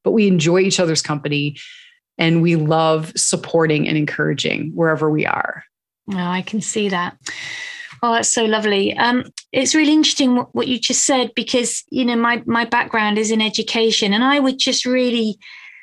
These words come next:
Speaker 2: love to say to anybody who listens to this, it's so natural to try and hold what's happening in,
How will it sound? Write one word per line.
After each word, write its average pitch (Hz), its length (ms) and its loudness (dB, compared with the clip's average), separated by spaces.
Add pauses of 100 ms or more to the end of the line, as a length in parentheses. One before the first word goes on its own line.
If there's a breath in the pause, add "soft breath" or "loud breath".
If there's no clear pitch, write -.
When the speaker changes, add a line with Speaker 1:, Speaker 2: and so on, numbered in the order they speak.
(240 loud breath)
Speaker 2:
love 233 280 0
to 233 120 0
say 233 260 2
to - 160 -2
anybody 214 560 0
who 214 100 2
listens 226 500 0
to 220 100 -2
this, 202 300 0
it's - 120 0
so 294 240 2
natural 277 500 2
to 202 120 -4
try 226 300 0
and 220 100 0
hold 226 560 2
what's 214 260 -2
happening 202 500 -2
in, 208 580 0